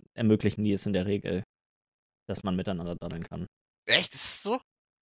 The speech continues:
Speaker 1: Du kannst auch, äh, Rocket League ist ein anderes Beispiel, was du auch über die Pl-, über die Plattfo-, was plattformübergreifend funktioniert.
Speaker 2: Oh, Rocket League ist aber sehr eingeschränkt, was das anbelangt. Das ist
Speaker 1: Äh,
Speaker 2: ziemlich
Speaker 1: soweit ich
Speaker 2: nervig.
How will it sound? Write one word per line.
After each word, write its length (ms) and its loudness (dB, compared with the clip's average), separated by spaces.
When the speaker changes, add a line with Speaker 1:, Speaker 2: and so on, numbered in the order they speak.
Speaker 1:
Du 40 0
kannst 360 6
auch, 360 10
äh, 80 12
Rocket 400 10
League 160 8
ist 140 6
ein 60 4
anderes 280 6
Beispiel, 360 4
was 140 2
du 140 2
auch 200 2
über 220 0
die 160 0
Pl-, 220 -12
über 100 -2
die 80 2
Plattfo-, 440 -4
was 120 -6
plattformübergreifend 840 0
funktioniert. 500 -4
Speaker 2:
Oh, 60 0
Rocket 320 6
League 120 2
ist 120 0
aber 120 2
sehr 320 6
eingeschränkt, 480 0
was 220 0
das 260 0
anbelangt. 600 -2
Das 200 -10
ist 140 -8
Speaker 1:
Äh, 340 6
Speaker 2:
ziemlich 240 4
Speaker 1:
soweit 220 4
ich 100 2
Speaker 2:
nervig. 580 2